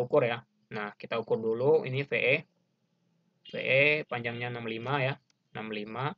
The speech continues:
dikali ke sa-, skala kecepatannya diperoleh dua koma enam. Nah, barulah kita substitusi V E-nya ke sini ya. V E dibagi E F. F itu panjang batang ya.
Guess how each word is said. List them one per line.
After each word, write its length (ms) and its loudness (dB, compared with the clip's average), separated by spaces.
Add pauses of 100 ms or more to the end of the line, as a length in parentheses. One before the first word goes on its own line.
(580)
dikali 320 -4
ke 80 -10
sa-, 320 -6
skala 480 -4
kecepatannya 880 -6
diperoleh 720 0 (560)
dua 240 -2
koma 320 -6
enam. 240 -10 (1120)
Nah, 80 -6 (880)
barulah 320 6
kita 400 2
substitusi 480 -4
V 160 0
E-nya 160 0
ke 80 -8
sini 320 -6
ya. 80 -8 (320)
V 80 -8
E 240 0
dibagi 400 -4
E 80 -2
F. 240 -4 (400)
F 160 -6
itu 160 -8
panjang 480 -4
batang 320 -4
ya. 160 -4